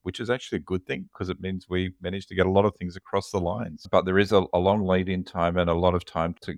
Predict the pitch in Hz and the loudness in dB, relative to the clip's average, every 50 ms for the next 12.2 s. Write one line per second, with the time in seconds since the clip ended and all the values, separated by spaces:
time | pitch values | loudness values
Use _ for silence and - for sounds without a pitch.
0 | - _ _ - 92 - - 82 78 - - 90 82 78 85 82 _ _ _ - | -12 _ _ -6 -6 -6 -6 -10 -12 -12 -12 -12 -12 -12 -12 -16 _ _ _ -4
1 | 80 80 82 78 - - - - _ - - 78 76 73 73 85 110 117 - 95 | -4 -4 -4 -6 -8 -10 -12 -12 _ -10 -2 2 2 4 4 4 0 -2 -4 -4
2 | 82 76 - - 76 76 80 80 78 - - - 67 78 87 92 - _ _ _ | -6 -4 -4 -2 0 0 0 -2 -4 -6 -6 -2 0 0 0 0 -2 _ _ _
3 | _ _ _ _ _ - - 104 107 113 104 117 110 120 131 139 - - - - | _ _ _ _ _ 0 2 2 2 2 2 2 2 2 2 2 -2 -6 -6 -2
4 | 95 90 90 92 - 95 85 76 - - - - 85 78 - 80 78 80 80 78 | 0 0 0 -2 -2 -2 -2 -2 -2 -6 -10 -10 -10 -8 -6 -8 -8 -6 -8 -10
5 | 76 - 80 76 78 78 - - - 82 90 110 117 117 110 - _ _ - - | -8 -6 -6 -6 -6 -8 -12 -12 -10 -8 -6 -4 -4 -4 -4 -6 _ _ -14 -14
6 | 80 80 - 80 78 85 107 113 110 107 - - _ - - 76 80 80 98 104 | -12 -6 -2 0 0 2 2 2 2 2 -2 -6 _ -4 -2 -2 -2 -2 -2 -4
7 | 107 104 123 131 143 139 - - - - _ - 85 80 80 80 80 - 82 78 | -4 -2 -2 -4 -4 -6 -10 -16 -18 -18 _ -18 -12 -8 -8 -8 -6 -2 -2 -2
8 | 78 80 - 78 78 - - 82 82 80 78 - - _ _ - 80 - - 76 | -2 -2 -2 -2 -2 -2 -2 -2 -2 -2 -2 -6 -12 _ _ -14 -10 -4 -4 -4
9 | - - - 82 80 78 78 - - 85 78 76 78 78 78 78 - - 80 76 | -4 -4 -8 -4 -2 -2 -2 -2 -4 -8 -4 -2 0 0 0 -2 -2 -4 -4 -4
10 | 76 78 78 76 76 76 78 76 80 - - _ - 87 82 80 78 76 76 71 | -4 -6 -8 -6 -6 -4 -4 -6 -8 -10 -16 _ -8 -6 -2 -2 0 0 2 0
11 | 71 76 78 - - - 76 - - - - 82 80 76 _ - 80 78 78 78 | 2 0 -2 -4 2 4 4 4 2 0 -8 -8 -8 -8 _ -6 -4 -2 0 0
12 | 78 80 82 | 0 -2 -4